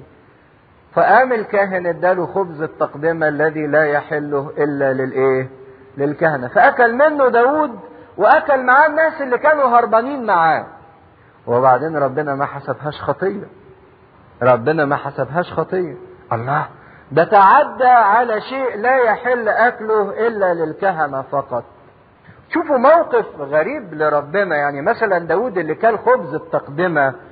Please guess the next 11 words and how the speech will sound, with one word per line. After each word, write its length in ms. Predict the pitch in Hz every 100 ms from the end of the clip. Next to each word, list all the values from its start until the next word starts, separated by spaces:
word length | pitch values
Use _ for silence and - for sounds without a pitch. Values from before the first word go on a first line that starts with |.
| - - -
الذي 320 | 139 180 202
لا 100 | 202
يحل 480 | 208 180 247 269 208
إلا 500 | 190 208 226 208 175
للأكل 640 | 165 160 - 208 214 185
للكهنة، 680 | 160 147 139 143 196 165 143
برغم 300 | 139 175 196
إن 200 | 170 165
داود 320 | 151 190 226
مش 220 | 156 139
كاهن. 640 | - 151 147 131 139 139